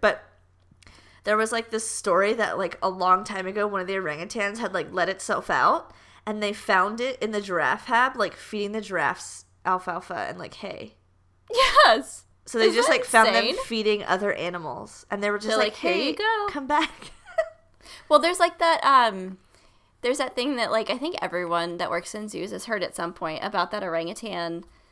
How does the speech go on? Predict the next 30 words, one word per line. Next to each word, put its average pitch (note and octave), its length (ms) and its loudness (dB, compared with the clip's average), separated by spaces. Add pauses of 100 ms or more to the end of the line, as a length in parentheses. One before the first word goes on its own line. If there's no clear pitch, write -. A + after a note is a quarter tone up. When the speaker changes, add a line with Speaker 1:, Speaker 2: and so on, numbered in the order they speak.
(320)
Speaker 2:
that F3 400 0 (160)
it G3+ 80 -6
was, G3 120 -8
like, A3 160 -2
maybe G#3+ 240 -4
a G3 100 2
group F3 320 -4
Speaker 1:
Fu - 180 -6
Speaker 2:
that F4 80 4
lived F#4+ 120 2
in G4+ 120 4
this - 160 0
Speaker 1:
Manchu! D4 180 6 (140)
Speaker 2:
habitat. C#4+ 320 8 (220)
Speaker 1:
Fu D4 180 -6
Manchu! D#4 280 2
Speaker 2:
Yeah, D#4+ 260 12
and, C4 200 0 (260)
and B3 180 0
they, C4 180 6
um, G3 500 2 (680)
and A3+ 120 0
it, A3 160 -2
like, A3+ 220 2
had - 260 0
this A#3+ 240 -2
key C4+ 300 0
that F#3+ 180 -2
it - 140 -4
made E3 180 -2